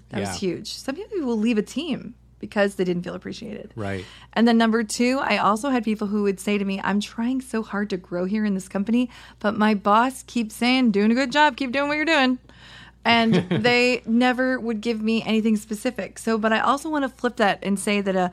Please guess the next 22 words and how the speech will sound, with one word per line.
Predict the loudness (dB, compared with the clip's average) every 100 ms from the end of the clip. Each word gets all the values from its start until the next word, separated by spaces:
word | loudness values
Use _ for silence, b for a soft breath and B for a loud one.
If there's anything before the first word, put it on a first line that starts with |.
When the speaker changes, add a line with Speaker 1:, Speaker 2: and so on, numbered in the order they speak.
| B B
Speaker 1:
an | 2
associate | 2 4 2 2 0
also | -2 -4
needs | -4 -4
to |
empower | -4 0 -2 -2
themselves | -6 -4 -2 -2 -6 -16 -12
to | -6
learn | -6 -6
to | -8 -10
ask | -10 -12 -18
for | -14
that. | -14 -12
So | -10
if | -6
you |
don't | -4
have | -4
someone | -2 -4
who's | -2
given | -4 -4
it | -6